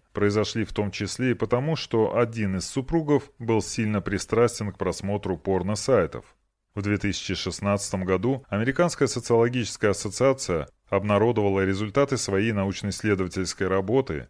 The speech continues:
согласно которым люди, просматривающие порнографическое содержание, разводятся в два раза чаще, чем те, кто такое содержание не смотрит. Процент разводов в семьях, где муж любил смотреть порно,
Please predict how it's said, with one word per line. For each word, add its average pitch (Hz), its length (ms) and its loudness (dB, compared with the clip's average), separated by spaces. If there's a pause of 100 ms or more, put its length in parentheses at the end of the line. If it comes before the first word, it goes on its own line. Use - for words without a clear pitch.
согласно 131 500 2
которым 120 680 2
люди, 110 420 2
просматривающие 95 880 0
порнографическое 101 880 0
содержание, 123 840 2
разводятся 107 680 4
в 98 80 -2
два 98 220 6
раза 104 260 4
чаще, 113 500 2
чем 90 240 -4
те, 160 220 0
кто - 160 -2
такое 110 300 0
содержание 107 640 0
не 139 140 -2
смотрит. 80 640 -4 (540)
Процент 113 420 0
разводов 127 720 4
в 92 80 -12
семьях, 117 480 2
где 92 180 0
муж 120 320 -2
любил 98 300 0
смотреть 95 480 -2
порно, 113 540 0